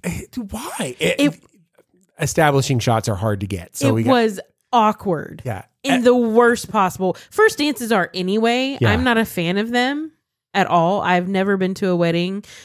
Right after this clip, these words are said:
Speaker 2: and people who have gotten married that I've been to your wedding and you're like,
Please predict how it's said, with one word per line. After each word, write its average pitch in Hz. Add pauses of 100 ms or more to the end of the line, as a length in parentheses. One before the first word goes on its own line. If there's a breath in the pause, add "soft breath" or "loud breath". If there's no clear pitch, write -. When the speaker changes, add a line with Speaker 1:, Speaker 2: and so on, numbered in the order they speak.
(120)
Speaker 2:
and 175 (280)
people 185
who 185
have 180
gotten 165
married 170 (960)
that 180
I've 170
been 170
to 175
your 170
wedding 165
and 160
you're 160
like, 165